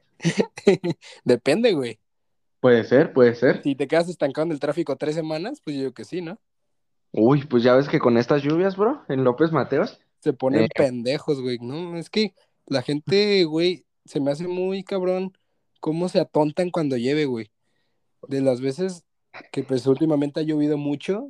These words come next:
Speaker 1: aquí en Tepic Ranch, este,
Speaker 2: Oh.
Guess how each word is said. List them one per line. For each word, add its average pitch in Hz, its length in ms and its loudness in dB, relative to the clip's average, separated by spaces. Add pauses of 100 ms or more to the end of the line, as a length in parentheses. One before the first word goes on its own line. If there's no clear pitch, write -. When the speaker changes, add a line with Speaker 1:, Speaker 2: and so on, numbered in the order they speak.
Speaker 1:
aquí 135 360 -4
en 120 380 -2 (360)
Tepic 131 400 -2
Ranch, 139 480 0 (580)
este, 117 840 0
Speaker 2:
Oh. 107 260 -6